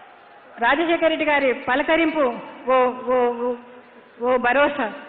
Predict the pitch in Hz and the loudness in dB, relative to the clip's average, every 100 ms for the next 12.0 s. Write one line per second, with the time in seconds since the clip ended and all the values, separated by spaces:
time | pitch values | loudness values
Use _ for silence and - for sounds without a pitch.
0 | - - - - 226 285 311 359 339 320 | -20 -20 -20 -6 0 0 0 -2 0 0
1 | 302 285 277 254 247 277 320 285 - - | 0 0 0 0 0 0 0 -2 -6 -16
2 | - - - 254 269 247 254 226 262 294 | -20 -20 -6 -2 0 2 2 2 2 2
3 | 277 240 202 - - - - - - 233 | 2 -2 -6 -12 -20 -20 -20 -20 -6 0
4 | 269 330 370 349 339 311 302 294 277 226 | 0 0 -2 0 -2 0 2 2 2 -2
5 | - - 220 233 262 285 320 302 294 311 | -8 -14 -8 -4 -2 0 -2 -2 0 0
6 | 302 294 269 - - - - 269 233 254 | 0 -2 -6 -10 -20 -12 -4 -2 0 0
7 | 302 330 311 294 294 277 262 262 254 254 | 2 2 2 0 -2 -2 0 0 0 0
8 | 240 - 226 - 214 208 170 - - - | -2 -6 -10 -8 -8 -8 -10 -16 -20 -20
9 | - - - - - - 226 247 330 339 | -20 -20 -20 -20 -20 -14 -2 0 0 0
10 | 392 359 359 349 349 339 349 359 302 339 | -2 0 -2 0 0 0 0 0 2 0
11 | 359 370 349 339 311 277 294 311 294 233 | 2 2 2 2 0 0 2 2 0 -4